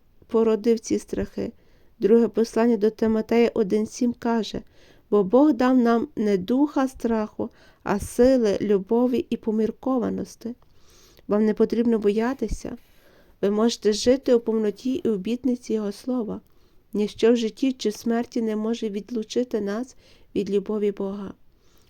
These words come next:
Послання до римлян каже нам: «Але у всьому цьому ми маємо повноту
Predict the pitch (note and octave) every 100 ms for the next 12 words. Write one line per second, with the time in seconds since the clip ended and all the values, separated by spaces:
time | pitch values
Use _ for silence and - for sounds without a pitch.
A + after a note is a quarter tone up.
0 | - F3+ G3 G#3+ A3 G#3+ G3 G#3 G#3+ G#3+
1 | G#3+ - A3+ A3+ - F3+ - _ _ _
2 | _ - F3 F3 - - - G#3+ G#3 G3
3 | - F#3 - B3 C4 B3 - A#3+ A#3+ A3
4 | G#3 G#3 A3+ A#3 G#3+ - G3 F#3+ F#3+ A#3
5 | B3+